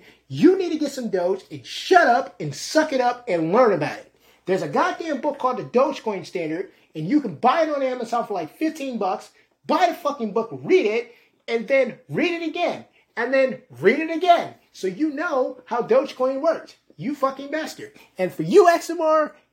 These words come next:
and all of your goddamn fucking Monero, Suffer Privacy, Douglas, Sunita, all of you, you will suffer the consequence 'cause I told you in twenty twenty-two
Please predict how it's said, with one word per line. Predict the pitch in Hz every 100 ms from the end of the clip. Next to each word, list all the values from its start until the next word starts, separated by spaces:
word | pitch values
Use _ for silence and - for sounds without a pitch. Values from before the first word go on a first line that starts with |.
| _
and | - 277 -
all | 233 285
of | 339
your | 339
goddamn | 302 311 302 311 294 285 - _ _
fucking | _ - 285 294
Monero, | 269 277 277 277 269 -
Suffer | - 294 285
Privacy, | 262 262 262 - 277 185 _ _
Douglas, | 254 277 269 294 285 -
Sunita, | - 226 254 277 277 262 - _
all | 269 294
of | 254 196
you, | 160 - _ _
you | 147 254 330 349 -
will | 190 269 254
suffer | 160 - 294 277
the | 269
consequence | 277 277 214 226 208
'cause | 196
I | 202
told | 208 - 285 349 320
you | 330 302 - _
in | 214
twenty | 180 277 320
twenty-two | 320 285 302 - 247 233